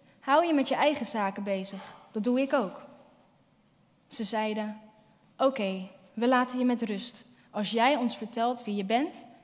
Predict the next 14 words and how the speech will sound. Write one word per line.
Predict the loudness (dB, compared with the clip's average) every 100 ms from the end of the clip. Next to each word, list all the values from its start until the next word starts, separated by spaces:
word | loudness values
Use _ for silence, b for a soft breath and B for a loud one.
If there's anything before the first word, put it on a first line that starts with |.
| _
en | -2
wat | -2
er | -4
's | -2
nachts | -2 -2 -4
met | -4
je | -6
gebeurt." | -2 0 -2 -4 -16 -20 -20 _ _ _ _ _ _ _ _ _ _ -20 B B B B
De | 4
Iraanse | 6 6 4 0
voorganger | -4 4 4 6 2 2 0 -2 B B B
Victor | -10 -4 -4 0 2 2 0 -10 -10
Bet | 0 0 0 -8 -2
Tamras | 0 0 -2 -6 -14 -18